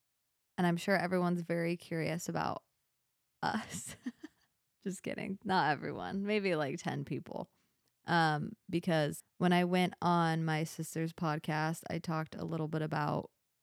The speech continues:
us when I shared my divorce story. And I think we never have shared kind of how we met,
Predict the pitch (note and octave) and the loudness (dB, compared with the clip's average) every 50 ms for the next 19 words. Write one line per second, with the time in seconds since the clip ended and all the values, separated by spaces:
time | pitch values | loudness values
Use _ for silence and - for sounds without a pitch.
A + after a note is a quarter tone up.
0 | _ _ _ _ _ _ _ - D#3 D#3 E3 F3 G3+ A3 - - - - - _ | _ _ _ _ _ _ _ -2 -2 0 0 0 0 -2 -6 -12 -18 -20 -20 _
1 | _ _ _ _ _ _ _ _ _ _ _ _ _ _ - - G#3 G3+ G3+ G3 | _ _ _ _ _ _ _ _ _ _ _ _ _ _ -6 -2 0 2 2 2
2 | G3 - - - G3 F#3 F#3 F#3 F#3 F3+ F3+ F3 E3+ E3 E3 E3 E3 - - F3 | 2 0 0 0 2 2 4 2 2 2 2 2 2 2 2 0 0 -2 -4 -6
3 | E3+ D#3 D#3+ D#3 D#3 E3 D#3+ - - F#3+ F#3 F#3 G3 G#3 G#3+ A3+ A#3 A#3 - _ | -6 -4 -2 -2 -2 -2 -2 -4 -2 0 0 2 2 2 2 2 0 -2 -6 _
4 | _ _ _ _ _ _ _ _ _ _ - F#3 F#3 F3+ F3 E3+ E3+ E3+ E3+ E3+ | _ _ _ _ _ _ _ _ _ _ 4 4 6 6 6 6 6 4 4 2
5 | E3+ E3 - - _ _ _ _ _ _ _ _ _ _ _ _ _ _ _ _ | 2 -2 -4 -12 _ _ _ _ _ _ _ _ _ _ _ _ _ _ _ _
6 | _ _ _ _ - F3+ F3 - F#3+ F#3+ F3 - - - - _ _ G3 F#3+ F3+ | _ _ _ _ -2 -2 0 2 2 2 2 0 -4 -12 -18 _ _ -6 -2 -2
7 | F#3 F3 F3 F3 E3+ F3 F#3 F#3+ F#3 F#3 F#3 F#3 - - _ - F3+ F3+ F3 E3+ | 0 2 2 2 2 2 2 2 4 4 4 2 0 -2 _ -6 -6 -4 -4 -4
8 | - - - - E3+ E3 E3+ E3+ E3 E3 E3 E3 E3 - - - - E3+ E3+ E3 | -8 -10 -4 -2 0 2 2 2 2 2 2 0 -2 -6 -10 -6 -2 0 0 0
9 | D#3 D3+ - - - C#3+ D3 D3+ D3+ D#3 E3 D#3 D3+ D3 D3 D3+ D#3 D3+ - | 0 -2 -2 -2 0 2 2 2 0 0 0 0 2 2 2 2 0 0 -2